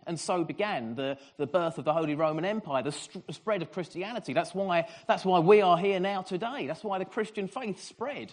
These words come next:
Paul had the right idea. So it's a great story, and Paul never, never quite saw the significance of his own story within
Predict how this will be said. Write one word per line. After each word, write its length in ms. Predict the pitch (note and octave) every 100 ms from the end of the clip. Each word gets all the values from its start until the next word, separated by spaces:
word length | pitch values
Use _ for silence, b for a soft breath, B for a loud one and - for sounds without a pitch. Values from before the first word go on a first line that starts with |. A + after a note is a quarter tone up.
| B B B
Paul 140 | B3
had 140 | G#3+ G#3+
the 80 | F#3
right 240 | G#3+ G3+
idea. 500 | F#3 F3 G#3+ C#4 G#2+
So 140 | -
it's 100 | A#3
a 60 | B3+
great 420 | - B3 D4+ C#4
story, 640 | - - C4+ C#4 C#3+ G2 G3+ B B
and 180 | G3+ F#3+
Paul 280 | - B3 A3+
never, 320 | C4 A#3 G#3+ B -
never 180 | A#3+
quite 320 | A#3+ A#3 A#3+ -
saw 300 | - B3 G#3
the 60 |
significance 800 | D#3+ G3 G#3+ B3+ B3 - C#3+ C3+
of 80 | E3
his 120 | F#3+
own 260 | A3+ B3+ B3
story 420 | - G3+ D#3+ C#3+
within 400 | F3+ A3+ A3